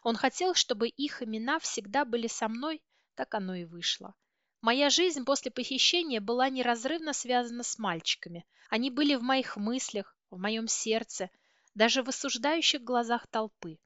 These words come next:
Я неосознанно прикоснулась к серебряным буквам на цепочке "Р" и "К". Там третьего имени не хватало, моего. Металл был прохладным и гладким на ощупь. Он привёл меня в чувство и развеял дурман львов,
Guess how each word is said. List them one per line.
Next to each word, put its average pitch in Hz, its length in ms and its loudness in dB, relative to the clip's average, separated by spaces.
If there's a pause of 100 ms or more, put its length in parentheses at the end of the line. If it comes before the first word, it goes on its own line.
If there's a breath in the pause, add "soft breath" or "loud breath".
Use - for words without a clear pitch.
(500)
Я 214 180 2
неосознанно 254 760 -2
прикоснулась 240 720 -2
к - 80 -10
серебряным 220 640 -2
буквам 240 360 -8
на 214 80 -4
цепочке - 680 -6 (360)
"Р" 247 240 -4 (280)
и - 60 -14
"К". 165 340 -8 (640)
Там 247 200 6
третьего 285 520 2
имени 240 400 0
не 185 100 -6
хватало, 170 600 -4 (240)
моего. 208 540 -6 (500)
Металл 220 340 4
был 214 180 0
прохладным 247 720 -2
и 247 160 -8
гладким 202 480 -6
на 170 180 -8
ощупь. 170 360 -4 (100)
Он 226 160 0
привёл 277 380 2
меня 262 260 2
в - 100 -8
чувство 349 420 0
и 214 100 0
развеял 226 480 0
дурман 240 480 -2
львов, 240 460 -2